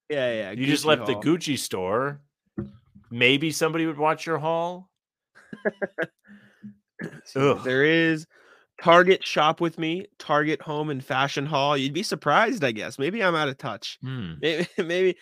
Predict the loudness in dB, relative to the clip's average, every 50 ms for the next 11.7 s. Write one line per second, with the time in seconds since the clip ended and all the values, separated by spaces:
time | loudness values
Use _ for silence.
0 | -12 -10 -2 2 6 6 6 6 6 6 6 6 8 6 4 4 4 2 2 2
1 | 0 -4 -10 _ _ _ _ _ _ _ _ _ _ _ _ _ -16 -6 _ 0
2 | 2 4 4 4 6 6 6 6 6 6 4 2 2 0 0 2 2 2 2 2
3 | 0 0 2 2 2 2 0 -2 -4 -8 -10 _ _ _ _ _ _ _ _ _
4 | -6 -4 -2 -2 -2 -2 -2 -2 -2 -2 -2 -4 -4 -6 -6 -6 -6 -6 -8 -10
5 | -8 -6 -6 -6 -6 -6 -8 -8 -8 -8 -6 -6 -6 -6 -8 -8 -6 -6 -6 -8
6 | -8 -12 _ _ _ _ _ 4 6 6 6 4 4 4 4 4 2 -2 -2 -4
7 | -6 -8 -8 -8 -8 -12 -14 _ -16 -16 -14 -6 -2 0 0 0 0 -2 -4 -4
8 | -4 -2 0 0 2 0 0 -2 -6 -8 -8 -8 -10 -10 -10 -12 -14 _ -10 -10
9 | -10 -10 -12 -14 -16 -16 -16 -18 -18 -18 -16 -16 -14 -14 -16 -16 _ _ -6 -4
10 | -4 -4 -4 -4 -4 -4 -2 -4 -4 -6 -10 -16 _ _ -20 _ _ _ _ _
11 | -20 -2 6 8 10 10 10 10 8 6 4 2 -2 -6